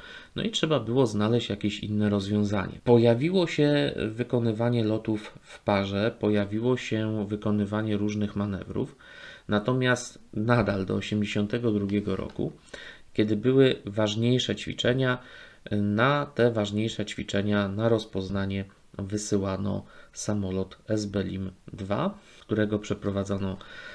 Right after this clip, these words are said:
e, wykonywano zdjęcia. No, miało to niezbyt wiele wspólnego z rzeczywistością.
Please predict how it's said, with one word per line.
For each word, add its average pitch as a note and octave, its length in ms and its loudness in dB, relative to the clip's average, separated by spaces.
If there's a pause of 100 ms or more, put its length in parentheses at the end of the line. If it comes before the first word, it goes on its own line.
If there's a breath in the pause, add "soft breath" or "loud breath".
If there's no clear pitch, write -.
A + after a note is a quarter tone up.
(140 loud breath)
e, F#2 340 -4
wykonywano G2 640 -4
zdjęcia. F#2+ 480 -4
No, G3+ 420 -2 (540 loud breath)
miało A2+ 380 0
to A2 160 -4
niezbyt G2+ 420 -4
wiele G2+ 260 0
wspólnego F#2+ 540 -8
z G2 40 -8
rzeczywistością. G2 840 -6